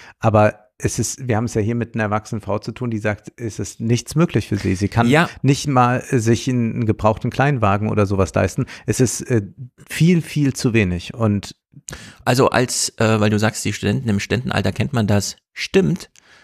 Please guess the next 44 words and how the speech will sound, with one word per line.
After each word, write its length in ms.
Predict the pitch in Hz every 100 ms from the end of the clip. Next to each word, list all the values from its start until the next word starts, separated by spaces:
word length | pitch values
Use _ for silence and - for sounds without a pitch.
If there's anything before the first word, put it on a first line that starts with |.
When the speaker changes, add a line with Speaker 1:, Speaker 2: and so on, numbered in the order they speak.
| _
Speaker 2:
weshalb 460 | - 113 127 131 -
eigentlich 420 | 120 127 123 - -
jedes 360 | 113 170 156
vernünftige 440 | - 117 127 117 98
Land 340 | 110 151 113
in 180 | - 104
Europa 600 | 98 - 110 117 117 123 -
mittlerweile 800 | 107 110 104 104 110 107 110 -
vierhundert, 420 | - 117 110 107
fünfhundert 400 | - 117 110 -
Euro, 440 | - 107 107 104 110 - 113 - _ _ _ _
Speaker 1:
Ja, 160 | 127
ja. 360 | 139 101 98 98
Speaker 2:
äh, 60 | - -
für 200 | - 107
Studenten 640 | - 95 101 107 104 - - _ _
Kulturgeld 920 | - 117 - 170 131 95 98 98 90 -
gibt, 260 | 101 -
damit 280 | 104 104 -
die 180 | 107 -
einfach 260 | 98 104
dann 160 | - 101
trotzdem 480 | 117 165 - 80 73 - _ _ _ _ _ _
das 160 | 95 92
machen. 380 | 85 - 101 - _ -
Speaker 1:
Genau. 140 | 135
Speaker 2:
Obwohl 260 | 95 131 156
sie 160 | 98
nicht 240 | 78 95 95
genug 180 | 104 95
Geld 180 | -
haben. 120 | - 95
Die, 80 | 95
die 100 | -
sagen 60 | 135
Speaker 1:
Das 60 |
Speaker 2:
dann 140 | - 110
Speaker 1:
soll 120 | 127
ja 80 | 127
Speaker 2:
einfach, 140 | 127
Speaker 1:
jetzt 160 | 120 117
auch 220 | 113 127
hier 120 | 127
kommen. 420 | 117 - 117 135